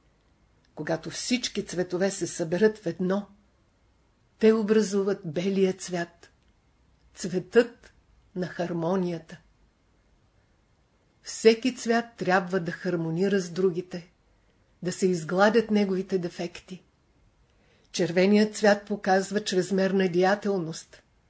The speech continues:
Човек трябва да знае как да регулира червения цвят на лицето си, защото ако лицето придобие силно червен цвят, това показва известна болезненост на организма.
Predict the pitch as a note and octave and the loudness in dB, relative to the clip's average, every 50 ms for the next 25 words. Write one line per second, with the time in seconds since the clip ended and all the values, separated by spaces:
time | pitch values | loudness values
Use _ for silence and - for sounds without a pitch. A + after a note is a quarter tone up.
0 | _ _ _ _ _ _ _ _ _ _ _ _ _ _ - - F#3+ F3+ G#3 G#3 | _ _ _ _ _ _ _ _ _ _ _ _ _ _ -6 -2 0 2 0 0
1 | - - G3+ G3+ G3 G3 G3 E3+ F#3+ F3+ F3 G3 G3 F#3+ F3+ F3+ - - - G3+ | 0 2 4 4 4 4 4 2 2 2 2 2 0 2 0 -2 -4 -6 -2 -2
2 | F#3+ A3+ - - - - G#3 D#3+ F3 E3+ F3 D#3+ D#3+ E3 E3 F3+ G3 G#3+ A3 G#3+ | -2 -2 -2 -6 -16 -12 -8 -6 -4 -4 -4 -4 -4 -2 2 2 2 4 2 0
3 | G#3 - F3 D#3+ D#3+ D#3 F3 F#3+ F#3+ F#3 F3+ F3+ - - F3 F3+ F#3 - G3 F#3 | 0 -2 -6 -4 -4 -2 -2 0 0 0 -2 -4 -4 -6 -6 -6 -4 -4 -4 -4
4 | E3 E3 D#3+ - F#3 F#3+ G3+ G3+ A3 G#3 - - F3 E3+ - _ _ _ _ _ | -4 -4 -6 -4 -4 -6 -4 -4 -6 -8 -8 -8 -10 -10 -12 _ _ _ _ _
5 | - - - _ _ - D#3+ D3 F#3 - - - F#3+ F3 E3 - F3 D#3+ E3 - | -20 -20 -20 _ _ -8 -4 -2 -2 -2 -2 -2 -2 -2 -2 -4 -8 -8 -8 -10
6 | _ _ _ _ - F3 E3+ - - E3+ F3 D#3+ - - F3 F3 - F3 - - | _ _ _ _ -12 -10 -8 -6 -4 -4 -4 -2 -2 0 0 0 -2 -4 -4 -2
7 | F3 E3+ E3+ E3+ D#3 F#3+ F#3+ F3+ E3 - - - G3+ G3 G#3 A#3 B3 - - G#3 | -2 -2 -2 -2 0 2 2 2 2 0 0 0 2 4 4 4 2 2 0 0
8 | F#3 F3 E3 E3 E3 E3+ D#3+ - - E3 E3+ E3 - - _ _ _ _ _ _ | 0 0 0 -2 -2 -2 -4 -6 -6 -6 -6 -6 -6 -8 _ _ _ _ _ _
9 | _ _ _ _ _ _ _ _ - G#3+ F#3 G3+ G3 G3+ G3 G3+ F#3+ - F#3+ F#3 | _ _ _ _ _ _ _ _ -2 2 4 6 6 4 4 -2 -4 0 2 2
10 | F#3+ F#3 F#3+ F3 E3+ E3 D#3+ E3+ E3+ F#3 F#3 - G3 F3 D#3 F3+ E3 E3 D#3+ F3+ | 2 2 2 0 0 0 0 -2 -2 -2 -4 -6 -8 -6 -4 -2 0 0 0 0
11 | F3+ F3+ G3+ G3 F#3+ G3+ F#3+ F#3+ - G#3 F#3+ F3+ F3 E3+ F#3 F3 E3+ E3 D#3 D#3+ | 0 0 0 0 0 0 -2 -4 -4 -4 -4 -4 -4 -4 -4 -4 -4 -4 -6 -6
12 | - E3 F3 | -10 -12 -12